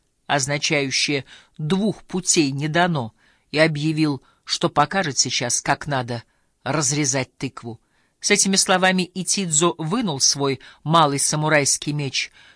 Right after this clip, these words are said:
приспустил кимоно, обнажив верхнюю часть тела, и сделал глубокий продольный разрез живота слева направо, стараясь перерезать мышцы и кишки по всей длине. Самураев готовили к этому ритуалу с раннего детства.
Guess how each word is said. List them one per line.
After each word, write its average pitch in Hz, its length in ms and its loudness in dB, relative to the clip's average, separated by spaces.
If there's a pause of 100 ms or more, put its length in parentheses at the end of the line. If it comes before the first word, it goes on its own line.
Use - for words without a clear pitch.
(100)
приспустил 294 720 0
кимоно, 143 480 0
обнажив 147 640 -2
верхнюю 151 500 0
часть - 380 0
тела, 139 340 0 (280)
и 185 80 -2
сделал 220 400 4
глубокий 254 500 4
продольный 254 600 2
разрез 233 360 2
живота 214 540 2
слева 196 420 2
направо, 185 640 0 (280)
стараясь 202 600 4
перерезать 185 600 2
мышцы 226 520 0
и 214 40 -4
кишки - 440 -4
по 180 180 -2
всей 170 300 -2
длине. 143 500 -4 (560)
Самураев 175 600 2
готовили 165 500 -2
к 151 100 -8
этому 156 260 -4
ритуалу 147 480 -4
с - 140 -2
раннего 143 360 -4
детства. 156 560 -4